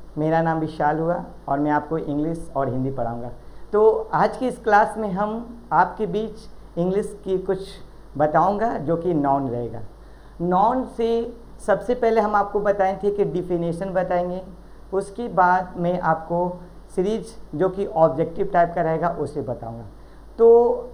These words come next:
आप लोग जानते ही होंगे कि नाउन होता क्या, क्योंकि हम लोग जब बच्चा से बड़े होते हैं, पाँचवीं कक्षा में जाते हैं, सिक्स class में जाते हैं, तो उसमें नाउन के बारे में हम लोग पढ़ते आते हैं। लेकिन एक बात होता है ना, जो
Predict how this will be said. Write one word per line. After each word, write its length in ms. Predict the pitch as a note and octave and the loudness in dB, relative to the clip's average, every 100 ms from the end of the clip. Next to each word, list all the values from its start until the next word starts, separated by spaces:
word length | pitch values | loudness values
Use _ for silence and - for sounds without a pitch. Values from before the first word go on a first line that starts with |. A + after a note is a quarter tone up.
| - | 0
आप 200 | G#3+ A#3 | 2 4
लोग 180 | A#3 | 2
जानते 420 | C#3 F3 F#3 E3+ A#3+ | 2 0 0 -4 -4
ही 200 | A3+ G#3+ | -4 -4
होंगे 440 | F#3 G#3 G3+ G#3 G#3 - | -4 -2 -2 -4 -8 -6
कि 120 | F#3 | 0
नाउन 260 | E3 F3 | 2 2
होता 340 | F3 D3 D3 D3+ | 0 -4 -2 -4
क्या, 220 | - C3 - - - - - - - - | -4 -10 -12 -16 -20 -20 -18 -16 -16 -12
क्योंकि 280 | A#3+ A#3+ A#3+ | -8 -6 -2
हम 160 | A3+ A3 | -2 2
लोग 280 | A3+ G3+ F3 | 2 2 -2
जब 220 | G3+ C3 - - - - | -2 -2 -12 -20 -18 -4
बच्चा 280 | C#3+ E3 G3+ | -2 -2 -6
से 160 | F#3+ F3 | -6 -6
बड़े 220 | D3 D#3+ | -2 -2
होते 300 | E3 E3 D#3 | -2 -2 -4
हैं, 280 | C3+ D3+ - - - - | -8 -10 -14 -16 -12 0
पाँचवीं 380 | E3 E3 F3 F#3+ | 2 2 -2 -6
कक्षा 400 | F3 E3 - E3+ | -6 -6 -2 -2
में 180 | E3 D3+ | -2 -2
जाते 260 | D3+ D3+ | -4 -4
हैं, 180 | C#3 D3+ | -6 -8
सिक्स 240 | - E3+ - | -8 -8 -6
class 260 | D#3+ D#3 D#3+ | -6 -6 -4
में 100 | D#3 | -2
जाते 260 | D#3 D#3 | -2 -4
हैं, 280 | D3 D3+ - - - - - | -6 -8 -12 -18 -20 -18 -10
तो 80 | - | -4
उसमें 320 | A3+ A#3+ A#3+ | -2 0 0
नाउन 220 | F#3+ G3+ A3 | 0 0 0
के 100 | G#3+ | 0
बारे 200 | G3 G3 | 0 -2
में 60 | |
हम 140 | F#3+ G3+ | -4 -6
लोग 140 | G3 | -4
पढ़ते 320 | E3+ D3+ - | -2 -2 -2
आते 240 | D#3+ C3+ D3 | -4 -4 -6
हैं। 200 | C#3+ - - - - | -10 -10 -14 -16 -8
लेकिन 320 | A3 A#3+ B3+ | -6 -2 -4
एक 300 | A#3+ A#3 F#3+ | -2 -4 -2
बात 260 | E3+ G3 G3 | -2 -2 -2
होता 200 | G3 G3 | -4 -2
है 100 | D#3+ | 0
ना, 220 | D#3 C3 B2 | -2 -4 -6
जो 460 | C#3+ G#3+ A#3 - | -2 0 -2 -6